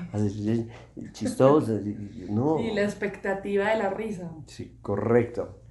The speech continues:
Speaker 1: Entonces sí creo que as-, e-, en ese sentido, eh, eh,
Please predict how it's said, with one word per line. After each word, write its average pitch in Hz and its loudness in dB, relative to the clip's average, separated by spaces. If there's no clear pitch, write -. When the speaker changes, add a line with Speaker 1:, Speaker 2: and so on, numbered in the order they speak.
Speaker 1:
Entonces 143 6
sí 170 -2
creo 160 6
que 151 4
as-, 120 2
e-, 120 4
en 113 2
ese 113 -2
sentido, 117 2
eh, 104 -2
eh, - -8